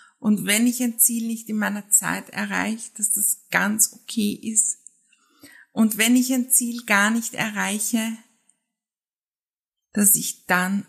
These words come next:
auch überlebe. Ja, und ich nehme das Beispiel,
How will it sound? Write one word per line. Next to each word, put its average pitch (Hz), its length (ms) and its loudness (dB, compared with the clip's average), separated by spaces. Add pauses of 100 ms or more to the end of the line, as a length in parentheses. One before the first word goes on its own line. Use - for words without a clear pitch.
(140)
auch 180 400 -2 (1300)
überlebe. 190 640 2 (1400)
Ja, 220 300 2
und 208 180 -2
ich - 260 -6 (320)
nehme 233 220 4
das 247 200 0
Beispiel, 220 640 0